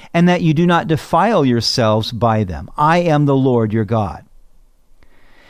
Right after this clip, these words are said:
Have you ever had the talk with your children? We don't want them to hear about sex from the streets or the movies, for they most certainly will have a distorted perspective of what it's all about.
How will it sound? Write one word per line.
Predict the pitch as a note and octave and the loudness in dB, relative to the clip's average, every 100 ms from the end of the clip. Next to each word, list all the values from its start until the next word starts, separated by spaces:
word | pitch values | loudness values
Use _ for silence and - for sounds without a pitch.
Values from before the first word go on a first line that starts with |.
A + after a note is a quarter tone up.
| - | -2
Have | B3 | 0
you | C4 C4 | 2 2
ever | D#4 E4 | 4 4
had | D4 C#4 C#4 | 4 4 2
the | F#3+ E3 F#3+ | 0 0 0
talk | - F3+ F#3 G#3+ - | 0 2 4 2 -2
with | G3+ F3 | -2 0
your | F#3 | 0
children? | F3+ G3+ G3 G3 G#3 B3 - - - - _ - - | 0 0 0 -2 -8 -8 -16 -20 -20 -20 _ -14 -2
We | F#3+ | 2
don't | E4 G#4 | 2 4
want | A3+ D3 | 2 2
them | C3 A#2+ | 0 -2
to | A#2 | 0
hear | F3+ | 2
about | C#3+ C3 G2+ G2 | 0 -2 -4 -4
sex | - - G3+ F#3+ - | -6 -2 -2 -2 -8
from | - A#2 | -8 -8
the | G2 | -6
streets | - - - A3+ F#3 - | -4 -6 -2 0 0 -4
or | - C#3 | -8 -4
the | A#2 | 0
movies, | A2+ G#3+ C#4 D3+ D3 A3+ - - - - - _ | 2 2 2 2 0 -2 -6 -12 -20 -20 -20 _
for | E3 | -6
they | F#3 | 0
most | F#3+ F#3+ - | 2 2 0
certainly | - D4 E4 A3+ A2 | -2 -2 -2 -4 -4
will | A2 C3 | -4 -2
have | C#3 F3 | 0 0
a | D#3 | 0
distorted | C#3+ - - G#3+ G#3 E3 B2 | -4 -4 -2 2 2 2 -2
perspective | C3 - - - B3 - A2+ | -4 -4 -4 -4 -4 -4 -2
of | A#2+ C3 | -2 -2
what | E3 | -2
it's | - A#2+ | -2 -4
all | G#2 | -4
about. | F2+ F3+ B3+ - - | -2 0 0 -2 -8